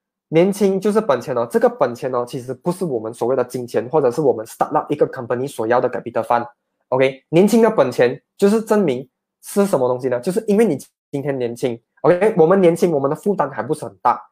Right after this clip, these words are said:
我们还没有，呃，在退休的爸爸妈妈，我们还没有开始要去养活退休的爸爸妈妈，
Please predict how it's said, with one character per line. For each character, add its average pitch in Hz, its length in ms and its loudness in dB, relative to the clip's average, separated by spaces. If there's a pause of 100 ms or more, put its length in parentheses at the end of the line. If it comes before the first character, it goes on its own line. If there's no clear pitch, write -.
(160)
我 147 80 4
们 190 120 2
还 190 140 2
没 190 80 2
有， 131 180 4 (540)
呃， 117 160 2
在 208 160 2
退 214 180 2
休 185 140 -2
的 147 100 0
爸 127 120 0
爸 120 120 -2
妈 113 100 -4
妈， 113 180 -6 (100)
我 135 100 -4
们 151 200 0
还 156 240 0
没 202 80 4
有 165 60 4
开 - 140 -2
始 139 140 -8
要 143 120 0
去 151 340 -4
养 117 180 -4
活 120 120 -2
退 156 120 -6
休 135 100 -6
的 117 80 -2
爸 117 100 -2
爸 113 120 -6
妈 113 100 -6
妈， 110 120 -6